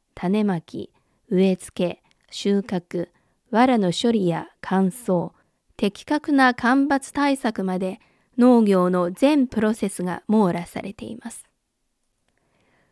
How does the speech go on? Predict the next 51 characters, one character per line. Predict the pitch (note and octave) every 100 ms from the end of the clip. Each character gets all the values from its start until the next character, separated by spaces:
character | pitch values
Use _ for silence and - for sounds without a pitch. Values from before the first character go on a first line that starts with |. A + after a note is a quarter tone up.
| _ -
こ | B3
ち | C4
ら | A#3+
は | A3+ A3
北 | A3 G3+
京 | C#4+ D#4
放 | D#4 D4
送 | B3+ - F#3+ F3 E3+
中 | - C4 A#3 G3+ F3+
国 | - E3
国 | F#3+ -
際 | - C#4
放 | C#4+ D4 C#4+
送 | D4+ C4
局 | - F3+ F#3+
で | F3+
す。 | - _ _ _ _ _
た | B3
だ | B3+
い | C4+
ま | B3 G#3+
北 | D4+ D4+
京 | D4+ B3+
か | A#3
ら | G3+ F#3
ニ | G#3 C#4
ュ |
ー | D4
ス | - A3
を | F3
お | E3+
伝 | - F#3 E3+
え |
し | -
て | -
い | D#3+
ま | E3+ E3+
す。 | - - _ _ _ _ _ _ _ _ _ _ _ _ _ _ _ _ _ _ _ _ _ _ _ _ -
中 | E4+ E4+ D4+ B3+
国 | A3 G3 F#3
生 | - B3+ D4 D4+
態 | D4+ C#4+ C#4
環 | C4+ C4 C4+
境 | C4+ C4+ A#3+
部 | F#3+
が | F3+ D3+
二 | F3+
十 | F#3+ -
日 | C#4
に | C4+
発 | B3+ A3